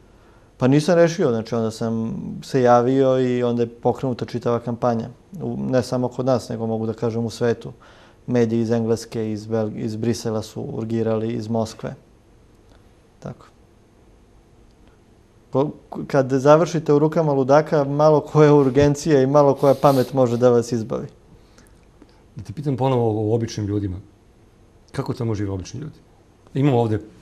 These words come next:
Speaker 2: poviše
Speaker 1: Pa
Speaker 2: priče.
Speaker 1: obič-, o, vrlo je te-, teško zavisno od regiona. Ako misliš na Irak, ja sam bio zaprepašćen dobrotom tih ljudi. E sad, ja sam naravno bio, Irak je jako raznovrstan. Ja sam bio u delu Iraka u kom žive Kurdi, gde oni imaju svoju autonomiju i maltene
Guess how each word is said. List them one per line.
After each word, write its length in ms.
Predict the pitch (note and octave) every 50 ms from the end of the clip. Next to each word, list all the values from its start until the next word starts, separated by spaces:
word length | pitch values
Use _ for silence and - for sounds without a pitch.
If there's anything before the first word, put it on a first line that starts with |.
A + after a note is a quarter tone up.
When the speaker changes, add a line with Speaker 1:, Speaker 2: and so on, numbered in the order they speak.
| - - - - -
Speaker 2:
poviše 240 | B2 B2 A#2+ - -
Speaker 1:
Pa 80 | F3
Speaker 2:
priče. 220 | G#3 B3 C#4 D4 A3
Speaker 1:
obič-, 60 | -
o, 300 | - F3 F#3 - E3+ F3
vrlo 300 | D#3+ D#3 G#3+ B3+ B3 A#3
je 220 | A3 G3 F3 D#3 - -
te-, 300 | - - F#3+ F#3 E3 E3+ D#3
teško 280 | F#3+ G#3 G3+ G#3 F3
zavisno 380 | D#3 E3 F3+ F#3+ F#3+ F#3+ F3+ E3 D3+ D3+ C#3 A#2+ A#2+ A#2+
od 340 | B2 B2 A#2+ C#3 C#3+ C3 C#3
regiona. 500 | C3+ C#3+ C#3 C#3 D3 C#3+ C#3+ C3+ B2+ A#2
Ako 200 | - - - C#3
misliš 380 | C#3+ F3 G3 F#3+ - E3+ D3
na 120 | D#3+ D3 C#3+
Irak, 500 | C#3+ D3 C#3+ C#3+ A#2+ - - - - - - - - - G2 -
ja 180 | - C3+ C#3 C#3+
sam 220 | C#3+ - D3+ C#3
bio 160 | D3 D#3 D3
zaprepašćen 680 | C3 C3+ B2+ C3 C3+ C#3 C#3+ E3 D#3+ D#3+ - - C#3 C3
dobrotom 460 | C3 C3 B2 C3+ C#3+ C#3+ - B2+ A#2
tih 180 | - - A2+ A2+
ljudi. 320 | A#2+ A#2+ A#2 A#2 A2+ B2+
E 80 | - A2+
sad, 180 | - C#3+ C3+
ja 120 | C#3+ D#3 D#3
sam 140 | D#3 E3
naravno 320 | D3+ D#3 D#3+ E3 E3+ D#3+ D3+
bio, 160 | D3 E3 D#3+
Irak 320 | D#3 D#3 D#3 E3 E3 E3
je 140 | - D3+ D3
jako 300 | D3+ E3 E3+ D#3+ E3 -
raznovrstan. 540 | D3+ D3+ C#3+ D3 D#3 D3+ D3 C#3 - A#2 A2+
Ja 80 | A#2 B2
sam 160 | - - C3
bio 180 | C3+ C#3+ C#3+ C3+
u 260 | C3+ C3+ C3+ C3+ C3 - - - - - - - - -
delu 300 | C3 C#3 D3 D3 D3 C#3+
Iraka 300 | C#3 C#3 C#3+ C#3+ - D#3
u 60 | C#3
kom 200 | - - D3 C#3
žive 240 | C3 C#3+ D3 C#3+ C#3
Kurdi, 420 | C#3+ - E3 D#3+ D3 C3 B2 B2
gde 180 | A#2+ A#2+ B2 B2+
oni 180 | B2+ B2+ C3
imaju 220 | C3+ C3+ C3 C3 B2
svoju 260 | B2+ C3 C3 B2+ B2+
autonomiju 680 | B2+ A#2+ - - B2+ B2+ B2+ B2+ B2 B2 B2+ B2 A#2+ A#2+
i 80 | A#2
maltene 420 | A#2 A#2+ A#2+ A#2 - B2+ B2 B2+